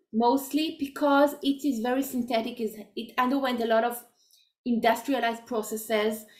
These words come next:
And the meaning is with ultra-processed food is that it is very far from the original foods it was made of. So if you take a schnitzel in the form of a, of a dinosaur,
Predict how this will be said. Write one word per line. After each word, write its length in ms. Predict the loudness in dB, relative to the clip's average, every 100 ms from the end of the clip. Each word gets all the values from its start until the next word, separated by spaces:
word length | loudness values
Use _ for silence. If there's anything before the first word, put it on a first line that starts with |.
| -20 -12 -2
And 320 | 0 0 -2 -12
the 180 | -2 4
meaning 600 | 8 8 6 2 2 2
is 160 | 2 0 -8
with 220 | -4 0
ultra-processed 800 | 0 0 -4 -4 -4 -2 -6 -6
food 320 | -4 -4 -2 -6 -8
is 260 | -6 -4 -4 -2
that 260 | 0 0
it 160 | 2 2
is 200 | 0 0
very 260 | 2 6 6 4 -2
far 460 | 2 4 6 4 0 -8 -8 -10 _ _ _ _ _ _ -4
from 200 | -2 0
the 120 | 0
original 580 | 0 0 2 4 4 2
foods 440 | -4 -10 -8 -8
it 220 | -8 -8
was 160 | -6 -4
made 260 | -2 0 0
of. 240 | -4 -10 -20 _ _ _ _ _ _ _ _
So 220 | 4 6
if 160 | 6 2
you 220 | 0 2
take 360 | 4 6 4
a 300 | 2 4 4
schnitzel 520 | 4 2 4 2 2 0
in 120 | 0
the 80 | -2
form 460 | 0 2 4 2
of 120 | 0 -2 0
a, 560 | 2 4 4 2 2 -4 _ _ -16
of 100 | -10
a 60 | -2
dinosaur, 840 | 2 2 2 2 2 2 -2 -6